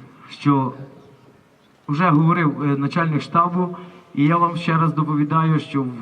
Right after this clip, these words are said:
в нашому місті, в районі, зокрема, е, почастішали випадки якихось групувань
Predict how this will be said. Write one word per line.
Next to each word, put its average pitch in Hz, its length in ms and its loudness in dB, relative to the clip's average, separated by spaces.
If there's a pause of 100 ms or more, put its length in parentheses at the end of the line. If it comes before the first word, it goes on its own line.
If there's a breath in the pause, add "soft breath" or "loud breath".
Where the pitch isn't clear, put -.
(360)
в 127 40 -8
нашому 165 420 0
місті, 147 400 0
в 139 60 0
районі, 151 420 2
зокрема, 143 520 -2 (1700 loud breath)
е, 120 360 -4
почастішали 180 680 2
випадки 175 680 -2 (1000 loud breath)
якихось 170 420 2
групувань 147 600 2